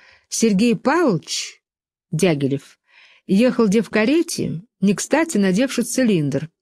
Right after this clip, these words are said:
И рабочие остановили карету. Смирнов, бледнолицый философ и новопутеец в студенческом с тонным душком сюртуке,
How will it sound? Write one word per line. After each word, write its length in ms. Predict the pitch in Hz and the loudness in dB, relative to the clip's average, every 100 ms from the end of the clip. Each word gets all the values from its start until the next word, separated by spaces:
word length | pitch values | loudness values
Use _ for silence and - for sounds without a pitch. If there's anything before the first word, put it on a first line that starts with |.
| _ _ _ _ _ _ _ _ _ _ _ | _ _ _ _ _ _ _ _ _ _ _
И 340 | 233 247 226 - | 2 4 2 0
рабочие 1000 | 220 208 180 262 359 - - 143 139 - - | 0 2 2 2 0 -2 -2 0 0 -2 -2
остановили 800 | 247 - - 311 359 381 320 196 | -2 -2 -2 0 0 2 2 2
карету. 480 | 190 247 294 - - _ _ _ _ _ _ _ _ _ _ _ _ | 0 0 0 -4 -10 _ _ _ _ _ _ _ _ _ _ _ _
Смирнов, 720 | 185 233 254 240 214 247 240 - | -6 0 2 4 4 2 -2 -4
бледнолицый 720 | 170 208 185 202 226 254 220 | 0 2 2 2 2 0 -2
философ 760 | 202 202 185 185 - 226 - - _ _ _ - | 0 2 2 0 -2 -6 -8 -20 _ _ _ -2
и 320 | 208 208 196 | 2 4 2
новопутеец 920 | 185 214 226 180 196 165 190 180 196 - | 2 2 2 0 -2 0 2 2 0 -4
в 40 | |
студенческом 840 | - 190 202 214 - - 185 165 _ _ - | -2 0 2 0 -2 -4 -2 -2 _ _ -14
с 200 | - - | -14 -2
тонным 560 | 220 208 185 180 175 | 2 2 2 2 0
душком 460 | 165 180 - 196 165 | 0 -2 -2 0 0
сюртуке, 760 | - 165 - 175 - 208 233 | 0 -4 -2 -4 0 0 -2